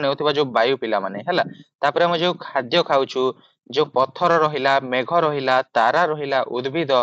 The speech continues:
ପଶୁପକ୍ଷୀ, ଏସବୁ ଗୋଟିଏ ଗୋଟେ କଣ ନା ପଦାର୍ଥ, ମାନେ ଜୀବ ନିର୍ଜୀବ ସମସ୍ତଙ୍କୁ ଆମେ ପଦାର୍ଥ ବୋଲି କହୁଛୁ। ଏପରିକି ଗୋଟିଏ ଜି-, ଜଳବିନ୍ଦୁ କିମ୍ବା ବାଲିର ଏକ କ୍ଷୁଦ୍ର କଣିକା ମଧ୍ୟ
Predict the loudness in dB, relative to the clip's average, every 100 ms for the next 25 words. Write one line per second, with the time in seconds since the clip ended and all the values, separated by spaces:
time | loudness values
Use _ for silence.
0 | 0 _ _ -2 -2 -2 -2 -2 -2 -8
1 | -6 -6 -4 -2 -2 0 -2 -2 0 0
2 | 2 -2 -6 _ -4 -2 0 0 0 -4
3 | -4 -4 -4 -4 -6 0 2 2 -2 -2
4 | -2 -4 -10 -6 -2 0 0 2 0 0
5 | -4 -2 -2 -2 -4 -4 -6 -10 -14 -20
6 | _ -2 2 0 0 -2 -2 0 0 -2
7 | -4 -6 -4 0 2 0 -2 -6 -6 -2
8 | -2 -2 _ _ -10 -2 0 0 -2 -4
9 | -8 -6 -2 0 0 -2 -2 -2 -2